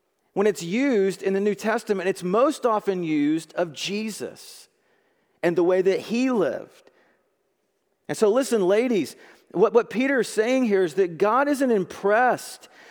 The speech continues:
with your outer fancy wear. He's not saying you can't wear jewelry. He's saying that God isn't impressed with your outer,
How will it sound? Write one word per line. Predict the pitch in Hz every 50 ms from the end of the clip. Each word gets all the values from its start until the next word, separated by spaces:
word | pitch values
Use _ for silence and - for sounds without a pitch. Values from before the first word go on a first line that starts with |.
| - -
with | - 208 202 - 175
your | 214 208 185
outer | - 170 185 202 220 220 220 214
fancy | 196 - - 214 196 220 233 226 - - 202 180
wear. | 135 127 110 92 - - 98 - - _ _ _ _ _ _ _
He's | - 156
not | 208 247
saying | 240 - 269 262 254 240
you | 226 208
can't | - - 220 226 226 -
wear | 190 208 196 170
jewelry. | 131 110 147 175 214 254 277 262 196 131 92 87 - - - - - -
He's | - 208 196
saying | - 233 240 262 269 254
that | 220 180 170
God | 156 196 202 214 233 240
isn't | 240 226 180 226 185
impressed | 202 202 185 - - - - - 220 226 240 269 269 - - - 196
with | 196 196 190 -
your | 190 202 190 -
outer, | 175 190 208 226 247 247 240 226 220 196